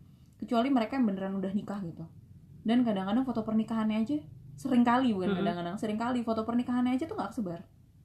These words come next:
Speaker 2: Hmm.
Speaker 1: Kalau di Korea kan kayak kita tahu gitu,
Speaker 2: Hmm.
Speaker 1: eh, si Anu sama Anu nikah nih, kayak, kayak,
Speaker 2: Hmm.
Speaker 1: oke, dia nggak gede-gedean kayak Sung Joong Ki sama si
Speaker 2: Hmm.
Speaker 1: Song Hye Kyo gitu.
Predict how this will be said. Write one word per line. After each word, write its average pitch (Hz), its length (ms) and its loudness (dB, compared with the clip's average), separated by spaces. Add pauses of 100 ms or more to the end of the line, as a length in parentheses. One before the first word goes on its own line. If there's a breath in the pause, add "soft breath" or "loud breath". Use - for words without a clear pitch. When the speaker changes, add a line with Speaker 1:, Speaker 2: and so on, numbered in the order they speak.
Speaker 2:
Hmm. 180 540 -4
Speaker 1:
Kalau 214 220 2
di 214 100 2
Korea 214 320 0
kan 320 140 -4
kayak 277 160 -2
kita 247 140 -2
tahu 208 320 0
gitu, 196 340 -4 (100)
Speaker 2:
Hmm. 202 100 -4 (220)
Speaker 1:
eh, 185 80 -4
si - 100 -6
Anu 208 200 0
sama 208 160 0
Anu 226 100 2
nikah 214 240 -2
nih, 254 160 2
kayak, 175 160 -4
kayak, 160 220 -6 (100)
Speaker 2:
Hmm. 202 380 0
Speaker 1:
oke, 190 220 -2
dia 220 180 2
nggak 208 180 2
gede-gedean 165 480 0
kayak 156 220 -4
Sung 160 240 -4
Joong 156 180 -2
Ki 160 160 -6
sama 156 300 -2
si 190 120 2 (300)
Speaker 2:
Hmm. 147 80 -2
Speaker 1:
Song 160 80 -4
Hye 160 80 -4
Kyo 196 240 -2
gitu. 147 220 -4